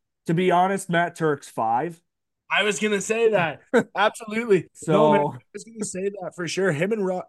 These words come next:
Speaker 2: uh, Matt Turk and, uh, and, uh, Hunt in Oshawa, those two
Speaker 1: Yeah.
Speaker 2: guys were awfully close to that five spot, um, because they addressed everything that they needed. They got better for this year and they got better for next year.
Speaker 1: Yeah.
Speaker 2: Which is
Speaker 1: Yeah. Ex-, exactly. <laughs>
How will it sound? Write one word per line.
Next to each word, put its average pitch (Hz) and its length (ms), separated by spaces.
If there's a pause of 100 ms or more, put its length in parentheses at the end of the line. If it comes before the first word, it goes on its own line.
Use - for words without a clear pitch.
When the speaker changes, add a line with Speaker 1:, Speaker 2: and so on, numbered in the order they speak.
Speaker 2:
uh, 165 320 (100)
Matt 190 280
Turk 185 280
and, 180 220
uh, 143 220
and, 151 100
uh, 135 140
Hunt 156 400 (320)
in 156 120
Oshawa, 151 580
those 160 200
two 214 140
Speaker 1:
Yeah. - 20
Speaker 2:
guys 170 320
were 156 180
awfully 165 420
close 165 420
to 175 100
that 156 220
five 147 280
spot, 131 420 (400)
um, 143 300
because 160 340
they 190 120
addressed 175 320
everything 180 360
that 175 100
they 156 80
needed. 156 220
They 139 80
got 151 140
better 160 160
for 160 140
this 165 220
year 202 60
and 196 60
they 185 40
got 170 120
better 160 140
for 156 100
next 143 240
year. 104 140 (320)
Speaker 1:
Yeah. 104 240 (420)
Speaker 2:
Which 170 180
is 143 60
Speaker 1:
Yeah. 165 320 (600)
Ex-, 139 240
exactly. 151 640 (260)
<laughs> 123 140